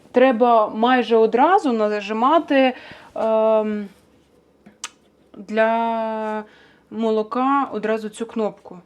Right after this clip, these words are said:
щоб вона розігрівалася. Поки ми тут... е, в мірному стаканчику написано, скільки нам треба заливати, двісті мілілітрів, там є позначка. Ми, е,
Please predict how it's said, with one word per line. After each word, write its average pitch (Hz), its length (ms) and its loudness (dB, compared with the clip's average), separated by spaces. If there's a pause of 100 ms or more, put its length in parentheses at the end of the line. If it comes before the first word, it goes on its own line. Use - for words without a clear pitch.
(120)
щоб 202 180 -12
вона 214 280 -4
розігрівалася. 202 1000 -6 (600)
Поки 240 260 0
ми 226 320 -4 (720)
тут... 226 260 -14
е, 208 520 -6 (720)
в 220 40 -6
мірному 214 380 0
стаканчику 285 500 -2
написано, 202 500 -8
скільки - 360 -16
нам 190 160 -12
треба 196 300 -10
заливати, 240 540 -4
двісті 214 320 -10
мілілітрів, 220 560 -4 (100)
там 202 140 -6
є 196 100 -6
позначка. 190 600 -8 (480)
Ми, 254 260 0
е, - 100 -4